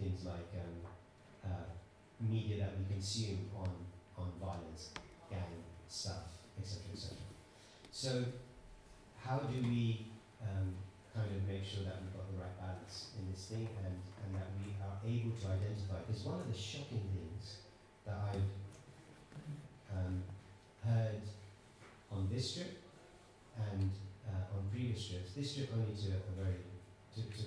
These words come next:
to one level, um, but in previous instances in Pandasena, um,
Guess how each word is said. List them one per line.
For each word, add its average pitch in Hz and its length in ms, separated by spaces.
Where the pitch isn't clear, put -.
to - 100
one 98 240
level, - 240
um, 101 380
but 110 100
in 107 180
previous 139 400
instances 104 500
in 95 80
Pandasena, 98 600
um, 95 360